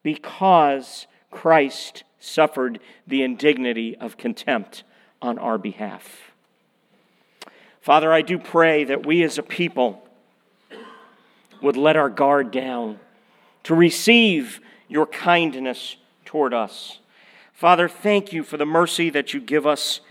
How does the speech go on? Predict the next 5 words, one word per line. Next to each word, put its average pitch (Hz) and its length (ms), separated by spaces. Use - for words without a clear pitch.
in 135 180
Christ. - 800
Teach 202 320
us, 135 160
Father, 117 440